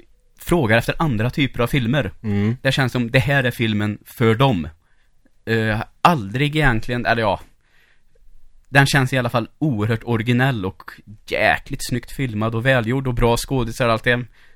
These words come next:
Speaker 1: Men det är som den framförallt bygger, det här originaliteten. Det finns nästan ingenting liknande, vad jag vet.
Speaker 2: Mm.
Speaker 1: Och man kan säga, i grund och botten kanske det är någon form av sån här,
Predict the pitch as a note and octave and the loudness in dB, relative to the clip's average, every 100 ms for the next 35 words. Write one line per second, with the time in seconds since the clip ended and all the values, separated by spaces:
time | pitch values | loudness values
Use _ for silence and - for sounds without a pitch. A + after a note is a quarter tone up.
0 | - - C3 C3 - C3 B2 A#2+ - B2+ | -18 -4 0 0 0 0 0 0 0 0
1 | C3 C3+ A#2+ A#2 A#2 A2+ - - _ - | 0 -2 -2 -2 0 0 -6 -18 _ -6
2 | C3 A#2 A2 A#2+ A2+ A#2 A#2 A#2+ A#2 - | -2 -2 0 -2 0 -2 -2 -2 -2 -2
3 | A#2+ B2+ - _ - C3+ C3 D3 C3 A#2 | -2 -4 -6 _ 0 0 2 -2 -2 -4
4 | A#2+ B2 A2 A2 G#2 G#2 F#2 - _ _ | -2 -2 -2 0 -2 -2 -6 -12 _ _
5 | _ _ _ _ _ _ _ _ _ _ | _ _ _ _ _ _ _ _ _ _
6 | _ _ A2+ C#3+ - A#2+ A2 C#3 - - | _ _ -2 -2 -2 -4 -2 -2 -6 -12
7 | - C3 A2+ G#2+ G2 - _ _ _ - | -4 0 2 2 -2 -4 _ _ _ -10
8 | G#2+ C3 E2 D#2+ _ - - - _ - | -6 -6 -6 -12 _ -20 -20 -20 _ -4
9 | C3 C3+ B2 B2+ A2+ B2+ B2+ C3 C3 C3 | -2 -2 0 0 0 2 2 2 0 0
10 | B2+ - - E3+ D3 C#3 - B2 A2+ G#2+ | 0 -2 -4 -4 0 -2 -2 0 0 2
11 | A2 A2+ G#2+ - G#2+ G2+ G2 G#2+ A#2 F#2 | 2 0 0 -2 -2 -2 -4 -2 -2 -2
12 | F#2 F#2 | -6 -12